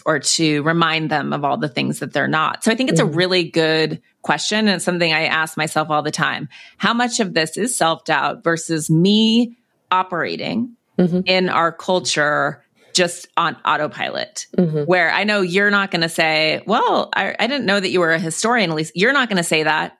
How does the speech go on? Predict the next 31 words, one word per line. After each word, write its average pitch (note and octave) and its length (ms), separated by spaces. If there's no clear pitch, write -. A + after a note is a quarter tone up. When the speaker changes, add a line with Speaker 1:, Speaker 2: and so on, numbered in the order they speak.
Speaker 1:
but G3+ 100
it's F#3+ 200
almost G#3+ 320
like F#3 160
I'm F3 160
just E3+ 180
waiting F3 640
for E3+ 100
the D#3+ 120
other D#3+ 180
shoe F#3 220
to E3+ 100
drop D3+ 340
and D#3 140
for E3 80
someone D#3+ 480
to E3 140
say, D#3 220
"Let F3 160
me F#3 100
check - 400
your D3 100
credentials." - 840
Speaker 2:
Because E3+ 360
we've D3+ 180
experienced F3 640
it. - 260
And D#3 160
Speaker 1:
Yes. D#3 240
Speaker 2:
often D3 460
I, D#3+ 220